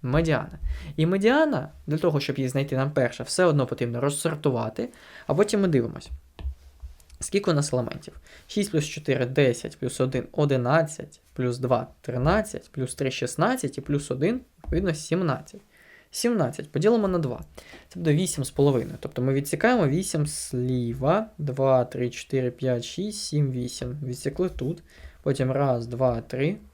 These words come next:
чотири, п'ять, шість, сім, вісім тут. І те число, яке було посередині, фізично між ними,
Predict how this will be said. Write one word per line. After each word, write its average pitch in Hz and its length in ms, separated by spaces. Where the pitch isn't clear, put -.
чотири, 131 380
п'ять, 123 340
шість, 180 320
сім, 139 480
вісім 120 440
тут. 277 280
І 151 100
те 180 200
число, 147 340
яке 135 200
було 123 220
посередині, 151 920
фізично 143 540
між 117 220
ними, 123 260